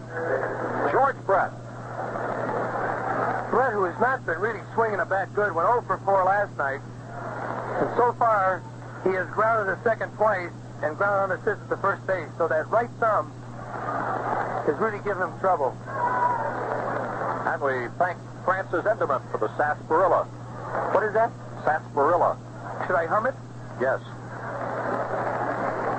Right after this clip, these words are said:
Speaker 1: Right-hander ready. Here's the pitch. And it's a strike in the outside corner.
Speaker 2: I don't think he's gonna throw that pitch he threw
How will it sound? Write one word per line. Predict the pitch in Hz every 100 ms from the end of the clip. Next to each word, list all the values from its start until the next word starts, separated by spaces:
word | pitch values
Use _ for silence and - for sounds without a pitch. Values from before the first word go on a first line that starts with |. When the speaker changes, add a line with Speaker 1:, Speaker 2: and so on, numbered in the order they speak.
| - - - - - - - - - - - - 233 214 - - 190 -
Speaker 1:
Right-hander | - 127 135 135
ready. | 131 156 151
Here's | 151 131
the | 135
pitch. | 120 226 - - - - - -
And | 233 285
it's | 262 190
a | -
strike | - 226 202
in | 156
the |
outside | 165 185 - 165 156 -
corner. | 139 113 78 69 - - - - - - - - - - - -
Speaker 2:
I | 196
don't | 247 -
think | 247
he's | 214
gonna | 202 208 180
throw | 214 214
that | 185 175
pitch | 220 -
he | 180 -
threw | 196